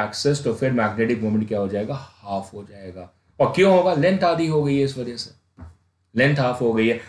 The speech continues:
और अगर आप सेकंड वाला केस देखो, इसके अंदर आपने उसको longitudinal axis से कट डाउन करा है। This is your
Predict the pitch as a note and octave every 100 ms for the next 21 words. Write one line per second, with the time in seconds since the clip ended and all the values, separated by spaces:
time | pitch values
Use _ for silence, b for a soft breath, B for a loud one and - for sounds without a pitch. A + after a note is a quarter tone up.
0 | B F3+ A#3 A#3+ C4 A#3 C#3 E3+ F#3 F#3
1 | F#3 F3+ E3+ D3 B2+ - D#3 C3+ - D3+
2 | D3+ B2+ A#2+ C#3+ D3 - F#3+ E3+ C3 C3+
3 | D#3+ G#3 F#3+ E3 F3 D3 A#2 - B2+ -
4 | E3 B2 A2+ A2 G#2 G2+ G2+ - - _
5 | _ _ _ _ _ _ _ C3+ D#3+ -
6 | - C3 A#2 A#2+